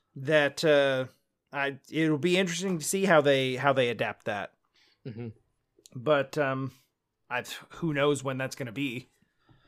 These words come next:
Speaker 2: Yeah. I <laughs>
Speaker 1: So I forgot we got, uh, we got, uh, listener mail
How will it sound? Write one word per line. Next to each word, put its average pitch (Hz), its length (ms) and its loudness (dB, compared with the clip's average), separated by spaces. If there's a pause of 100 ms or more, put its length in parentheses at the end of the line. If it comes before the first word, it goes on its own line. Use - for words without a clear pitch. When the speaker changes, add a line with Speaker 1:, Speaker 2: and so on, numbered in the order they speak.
(120)
Speaker 2:
Yeah. 135 240 -12 (640)
I 220 100 0
<laughs> - 0 - (2000)
Speaker 1:
So - 180 6
I 233 120 12
forgot 285 320 10
we 240 60 0
got, 226 320 8
uh, 202 240 12
we 202 80 2
got, 202 400 10
uh, 165 360 12
listener 170 360 2
mail 113 280 -4